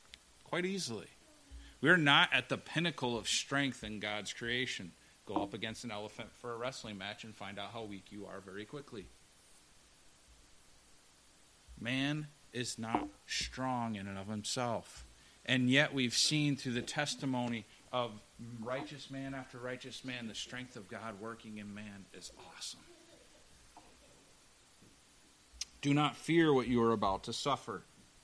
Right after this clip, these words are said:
You know what? The church is going to suffer because the church stands for truth, and Satan hates truth.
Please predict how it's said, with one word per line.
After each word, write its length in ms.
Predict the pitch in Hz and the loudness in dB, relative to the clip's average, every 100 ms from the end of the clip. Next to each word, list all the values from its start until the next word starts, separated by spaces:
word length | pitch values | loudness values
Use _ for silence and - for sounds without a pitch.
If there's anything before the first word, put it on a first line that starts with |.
| - - - - 113 | -18 -18 -18 -16 -8
You 60 | |
know 100 | 123 | -4
what? 380 | 123 131 151 - | -2 -2 -2 -6
The 60 | 110 | -10
church 380 | - 143 139 | -4 -4 -4
is 120 | 127 113 | -8 -8
going 300 | 98 101 101 | -8 -8 -10
to 120 | 113 | -8
suffer 400 | - 120 - 92 - - - - - - - - - - - - - - - - - - - | -4 -6 -6 -14 -16 -20 -20 -20 -20 -20 -20 -20 -20 -20 -20 -20 -20 -20 -20 -20 -20 -20 -18
because 300 | - 101 101 | -14 -10 -8
the 80 | 98 | -8
church 400 | - 127 123 - | -6 -6 -4 -4
stands 340 | - 92 90 | -4 -6 -8
for 160 | - 101 | -10 -8
truth, 640 | - - 131 107 - - - - - - - - - - - - - - - - | -6 -2 -2 -2 -6 -16 -18 -20 -20 -20 -20 -20 -20 -20 -20 -20 -20 -20 -20 -12
and 140 | 101 | -8
Satan 440 | 98 - 95 92 101 | -4 -4 -4 -6 -12
hates 520 | 101 87 90 - - | -12 -10 -10 -10 -10
truth. 560 | - 123 107 - - | -10 -8 -10 -12 -20